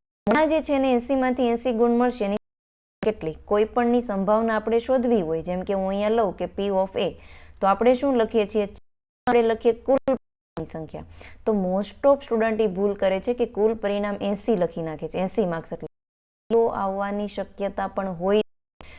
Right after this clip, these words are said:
તો એંસી, એકથી લઈને એંસી ગુણ પણ આવી શકે ને પણ આવી શકે. તો ટોટલ કુલ પરિણામ કેટલા થઈ ગયા? એક્યાસી. અને એમાંથી એંસી ગુણ ફક્ત ને ફક્ત કેટલી વાર આવી શકે? એક વાર.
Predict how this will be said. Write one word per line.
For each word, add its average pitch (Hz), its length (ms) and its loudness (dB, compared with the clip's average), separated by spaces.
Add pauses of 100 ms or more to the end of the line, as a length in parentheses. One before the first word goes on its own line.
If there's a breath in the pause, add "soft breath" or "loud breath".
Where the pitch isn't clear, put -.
(160 loud breath)
તો 190 200 -2
એંસી, 226 520 0
એકથી 208 320 2
લઈને 220 280 2
એંસી 214 220 0
ગુણ 226 240 0
પણ 233 180 0
આવી 233 80 4
શકે 254 260 -4
ને 240 120 2 (500)
પણ 208 60 2
આવી 175 200 0
શકે. 170 240 -6
તો 175 120 -4
ટોટલ 202 440 0
કુલ 214 240 2
પરિણામ 226 420 2
કેટલા 254 280 0
થઈ 254 160 2
ગયા? 220 280 2 (120)
એક્યાસી. 196 640 0 (640 soft breath)
અને 208 200 2
એમાંથી 220 420 2
એંસી 214 340 2
ગુણ 240 200 6
ફક્ત 233 340 -4
ને 240 160 2
ફક્ત 233 280 -2
કેટલી 262 320 0
વાર 240 160 4
આવી 220 180 2
શકે? 214 260 -2
એક 226 340 6
વાર. 165 200 -4